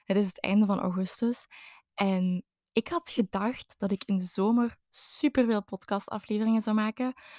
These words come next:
maar het heeft niet mogen zijn, want ik heb het best wel druk gehad. Ik heb het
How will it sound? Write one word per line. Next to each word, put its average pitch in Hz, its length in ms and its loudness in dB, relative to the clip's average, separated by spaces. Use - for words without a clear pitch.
maar 208 260 4
het 202 120 -6
heeft 240 220 4
niet 262 120 2
mogen 214 260 6
zijn, 190 440 -4
want 185 260 -4
ik 220 80 -10
heb 202 140 -8
het - 260 -6
best - 280 -6
wel 320 160 -2
druk 214 320 -6
gehad. 247 400 -2
Ik - 100 -12
heb - 120 -16
het - 260 -8